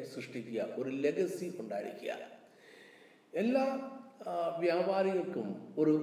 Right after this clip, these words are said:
പിൻഗാമി ഉണ്ടായിരിക്കണം. കാരണം വ്യാപാരത്തിലേക്ക് വലിയൊരു തുക നമ്മൾ നിക്ഷേപിച്ചിട്ടുണ്ട്. ഈ വ്യാപാരം അടുത്ത തലമുറയിലേക്ക് നീങ്ങണം. ഒരു വലിയ നിക്ഷേപമാണ് നമ്മൾ നടത്തിയിരിക്കുന്നത്.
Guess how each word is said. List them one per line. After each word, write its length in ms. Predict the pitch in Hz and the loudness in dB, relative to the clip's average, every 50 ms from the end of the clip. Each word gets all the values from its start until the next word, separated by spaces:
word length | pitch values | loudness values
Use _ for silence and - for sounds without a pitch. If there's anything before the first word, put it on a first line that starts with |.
| 151 - - - | 2 -2 -6 -4
പിൻഗാമി 580 | 151 143 156 156 151 160 151 151 147 147 143 - - - - | -2 0 0 2 4 6 6 6 4 4 0 -2 -4 -4 -4
ഉണ്ടായിരിക്കണം. 560 | 117 117 - - - - - - - 95 - - - | -4 -2 -2 -2 -2 -4 -4 -6 -8 -8 -10 -12 -12
കാരണം 280 | - - 131 139 139 135 | -4 -2 0 2 2 2
വ്യാപാരത്തിലേക്ക് 800 | 139 139 135 143 - 156 156 165 156 160 165 165 160 143 - 151 | 2 2 2 2 2 2 2 2 2 0 0 0 0 0 0 0
വലിയൊരു 480 | 135 131 - 165 190 208 214 202 165 - - | 2 2 2 2 2 2 0 0 -2 -2 -4
തുക 180 | - - - 151 | -4 -4 -2 0
നമ്മൾ 220 | 160 151 131 127 127 | 0 2 2 0 0
നിക്ഷേപിച്ചിട്ടുണ്ട്. 760 | 123 - 127 - 127 127 127 127 123 104 104 101 101 98 98 - - - - - - - - - - - - - | -2 -4 -4 -4 -4 -4 -2 -4 -4 -4 -4 -4 -4 -4 -6 -6 -8 -12 -16 -18 -20 -20 -20 -20 -20 -20 -10 -2
ഈ 80 | 170 214 | 0 2
വ്യാപാരം 520 | 214 202 208 196 208 214 226 214 220 226 220 | 4 4 4 4 4 4 2 2 2 4 4
അടുത്ത 240 | 180 175 - - 247 | 4 4 4 4 2
തലമുറയിലേക്ക് 720 | 220 - 180 190 202 196 190 202 208 208 202 196 196 202 185 | 2 2 2 2 2 4 4 4 4 4 4 2 2 2 2
നീങ്ങണം. 460 | 180 185 220 233 214 185 139 113 - - - - - - - - - - - - - - | 2 4 4 6 6 6 6 4 2 -2 -4 -8 -10 -12 -14 -16 -18 -20 -20 -18 -6 -2
ഒരു 120 | 135 139 | 0 2
വലിയ 320 | 135 131 143 160 208 240 233 | 4 6 6 6 6 6 4
നിക്ഷേപമാണ് 520 | 202 180 - 117 - 233 254 240 233 202 190 | 4 4 2 4 4 4 4 4 4 2 2
നമ്മൾ 140 | 175 170 160 | 4 4 4
നടത്തിയിരിക്കുന്നത്. 640 | 147 143 - 156 151 143 151 135 131 113 110 104 | 4 2 0 -2 -2 -2 -2 0 0 0 0 0